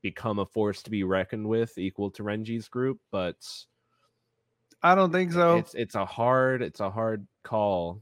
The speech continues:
Speaker 2: We're already
Speaker 1: Um,
Speaker 2: into day twenty-three at Grimgar, and this is where they're at. And seeing all the other,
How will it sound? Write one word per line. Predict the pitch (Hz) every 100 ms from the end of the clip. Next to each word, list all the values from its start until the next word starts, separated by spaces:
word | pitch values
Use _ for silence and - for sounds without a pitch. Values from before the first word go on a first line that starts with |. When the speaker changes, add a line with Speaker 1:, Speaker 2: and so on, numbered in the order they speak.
| - 156
Speaker 2:
We're | 160 160
already | 175 175 170
Speaker 1:
Um, | 165
Speaker 2:
into | 175 147
day | 147 151
twenty-three | 156 175 160 151 - 151
at | 147 143
Grimgar, | 147 143 127 110 107 113
and | 117
this | 123 120
is |
where | 135 131
they're | 127 123
at. | 123 107 110 _ _ _ _ _ 147
And | 143 123 120 113 120 - _
seeing | - - 147 147
all | 135
the | 135
other, | 131 135